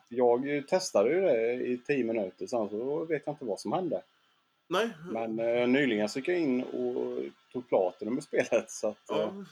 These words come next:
Speaker 2: Ja, jag, jag ska, jag ska tillbaka någon gång. Jag har en trophy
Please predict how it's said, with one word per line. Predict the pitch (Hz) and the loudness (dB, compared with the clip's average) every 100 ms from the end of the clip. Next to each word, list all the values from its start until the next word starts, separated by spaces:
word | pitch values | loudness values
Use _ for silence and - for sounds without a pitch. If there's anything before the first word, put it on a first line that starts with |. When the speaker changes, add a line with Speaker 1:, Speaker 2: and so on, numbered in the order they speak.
| 170 _ _ _ 139 | -20 _ _ _ -8
Speaker 2:
Ja, | |
jag, | 147 135 139 | -4 -4 -4
jag | 139 | -4
ska, | - | -6
jag | 98 135 | -10 -8
ska | 139 | -8
tillbaka | 139 135 127 117 | -10 -8 -6 -6
någon | 123 120 | -10 -8
gång. | 117 | -8
Jag | 107 110 | -8 -8
har | 120 120 135 | -8 -8 -4
en | 123 110 | -6 -4
trophy | 123 104 | -6 -6